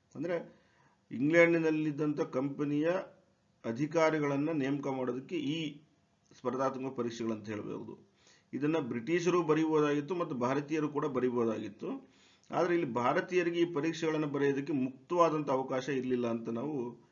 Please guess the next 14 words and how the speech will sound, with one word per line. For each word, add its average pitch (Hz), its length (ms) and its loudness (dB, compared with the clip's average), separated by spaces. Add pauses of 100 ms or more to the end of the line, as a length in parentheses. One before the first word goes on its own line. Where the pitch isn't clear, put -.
(180)
ಗಮನಿಸಬೇಕಾಗುತ್ತೆ. 113 720 -4
ಯಾಕಂದ್ರೆ 147 680 -4 (920)
ಈ 131 80 -6
ಸ್ಪರ್ಧಾತ್ಮಕ 151 640 0
ಪರೀಕ್ಷೆಗಳು 143 580 -2
ಆರಂಭವಾದ 135 540 0
ಎಷ್ಟೋ 127 340 0
ವರ್ಷಗಳ 135 320 -2
ನಂತರದಲ್ಲಿ 139 840 -2 (400)
ಸತ್ಯೇಂದ್ರನಾಥ್ 143 720 -2
ಟ್ಯಾಗೋರ್ 135 340 0
ಅನ್ನುವಂಥವ್ರು 127 500 -2
ಮೊಟ್ಟ 123 280 -4
ಮೊದಲ 135 300 -2